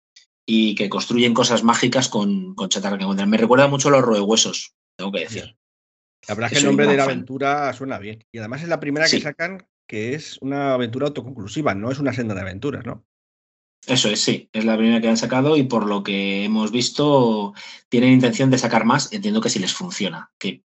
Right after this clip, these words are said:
Speaker 1: yo creo que les va a funcionar bastante bien.
Speaker 2: ¿Tú crees que va a ser mejor eso que las sendas de aventuras, que son un poco largas y que no todos los grupos
Speaker 1: Pues
Speaker 2: son capaces de mantener durante, ah, semanas y semanas, ¿no? Para jugarlas enteras.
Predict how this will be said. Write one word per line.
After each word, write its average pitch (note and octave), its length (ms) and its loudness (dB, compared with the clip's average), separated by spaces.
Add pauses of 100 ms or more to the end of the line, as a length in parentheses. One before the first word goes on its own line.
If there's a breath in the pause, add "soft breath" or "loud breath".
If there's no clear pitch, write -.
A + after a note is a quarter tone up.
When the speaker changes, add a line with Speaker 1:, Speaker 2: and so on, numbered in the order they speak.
(140)
Speaker 1:
yo G2+ 140 -4
creo G2+ 160 -2
que G#2 80 0
les F3+ 120 -2
va G3+ 60 -4
a G2 40 -6
funcionar F#2 340 -10
bastante - 340 -14
bien. - 220 -12 (400)
Speaker 2:
¿Tú C3+ 80 2
crees C#3 140 2
que D3+ 60 0
va C#3 60 2
a B2 40 2
ser B2+ 120 -2
mejor B2+ 260 -2
eso B2 160 -6
que A#2+ 60 -6
las A2 120 -4
sendas A2+ 180 -6
de A2 40 -4
aventuras, G#2 340 -6
que A2 80 -14
son A2 100 -12
un F#2+ 60 -10
poco G#2+ 220 -14
largas F#2+ 520 -8
y F#2 80 -20
que - 260 -20 (520)
no A2+ 180 -6
todos B2+ 140 0
los A2+ 120 0
grupos A#2+ 260 0
Speaker 1:
Pues A#2+ 140 4
Speaker 2:
son B2 100 -2
capaces B2 400 0
de B2+ 80 0
mantener A#2+ 540 0
durante, A2 720 -4
ah, - 300 -12 (380)
semanas A2+ 420 -4
y B2 80 2
semanas, A2 380 -2
¿no? G#2+ 140 -8
Para - 140 -8
jugarlas F#2+ 260 -10
enteras. G2 460 -10